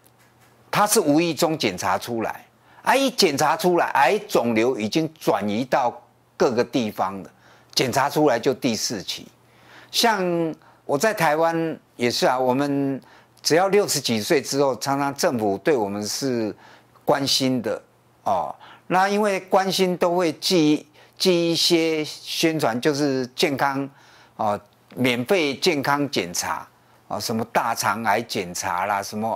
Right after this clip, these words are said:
癌检查哦，鼓励人家检查。但是有些人就像我这样活得好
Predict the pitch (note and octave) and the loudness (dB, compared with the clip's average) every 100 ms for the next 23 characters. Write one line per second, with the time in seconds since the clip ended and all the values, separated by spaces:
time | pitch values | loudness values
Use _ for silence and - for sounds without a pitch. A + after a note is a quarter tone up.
0 | - G2 A2 - G#2 F2+ - E2+ D#2+ - | -2 -2 -2 -4 -6 -6 -8 -8 -8 -14
1 | - - - - - - - - - - | -20 -20 -20 -18 -8 -6 -6 -12 -2 2
2 | E3 G3+ C#3 C3+ D3+ D3 A#2 E2+ - - | 2 2 0 0 0 0 -4 -6 -10 -12
3 | - _ _ _ _ _ _ _ - C4+ | -14 _ _ _ _ _ _ _ -2 0
4 | A#3+ B3 - _ _ - F3+ F3 - D4 | 2 -2 -4 _ _ -2 0 2 2 4
5 | B3+ E3+ F#3 - _ _ _ _ _ _ | 2 2 -2 -6 _ _ _ _ _ _
6 | _ - G#3 A#3 F#3 C3+ C3 F#3+ E3+ C#3 | _ 0 2 2 2 0 2 2 2 2
7 | C#3+ D#3 B2 B2 | 4 2 2 2